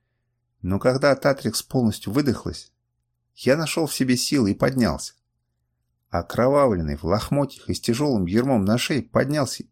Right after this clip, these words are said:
и взглянул на неё сверху вниз. Она отвернулась и пошла на возвышение, где стоял трон.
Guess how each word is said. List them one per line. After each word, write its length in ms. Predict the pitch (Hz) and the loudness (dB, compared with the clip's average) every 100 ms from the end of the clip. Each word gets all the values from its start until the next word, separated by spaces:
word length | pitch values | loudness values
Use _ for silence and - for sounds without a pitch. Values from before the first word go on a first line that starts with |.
| - | -4
и 100 | 123 | -2
взглянул 400 | 110 117 120 117 | 0 2 2 4
на 100 | 101 | 2
неё 200 | 95 90 | 0 -2
сверху 440 | - 110 87 - | 0 -2 -2 -4
вниз. 400 | 87 78 71 - _ _ _ _ _ _ _ _ - _ _ _ _ _ _ _ _ _ _ _ _ | -4 -4 -6 -14 _ _ _ _ _ _ _ _ -20 _ _ _ _ _ _ _ _ _ _ _ _
Она 260 | 110 131 156 | 0 2 2
отвернулась 680 | 143 147 160 160 123 - - | 0 -2 0 0 0 -2 -8
и 100 | 139 | -10
пошла 380 | - 123 - 123 | -2 -2 0 2
на 120 | 107 | 2
возвышение, 540 | 95 98 104 101 76 73 | 2 0 0 0 -2 -2
где 160 | 78 | -4
стоял 320 | - 87 82 | -4 -2 -2
трон. 320 | 73 - 73 | -4 -4 -4